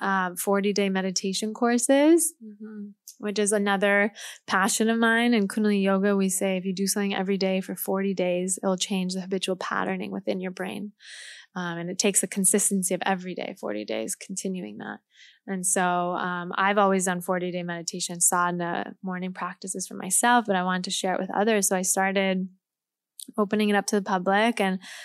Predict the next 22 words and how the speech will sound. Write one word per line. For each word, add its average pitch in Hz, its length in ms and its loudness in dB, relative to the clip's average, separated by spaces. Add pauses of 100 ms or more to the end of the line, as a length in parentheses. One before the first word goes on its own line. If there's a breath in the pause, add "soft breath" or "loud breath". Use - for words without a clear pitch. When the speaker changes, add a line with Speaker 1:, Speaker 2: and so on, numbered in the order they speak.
(260 loud breath)
Speaker 1:
had, 190 180 0
like, 185 200 -2
I 190 60 -6
don't 185 120 -8
know, 175 160 -12
twelve 185 500 -2
different 190 280 -4
countries 226 560 2
at 226 100 4
one 226 200 2
point, 233 480 2 (100)
all 196 520 4
a 220 60 -10
part 202 240 -4
of 202 60 -2
this 196 160 -2
program. 208 720 0
And, 190 220 0
Speaker 2:
Wow. 185 160 -6 (540 loud breath)
Speaker 1:
and 190 340 -2
it 190 80 -4
was 190 420 2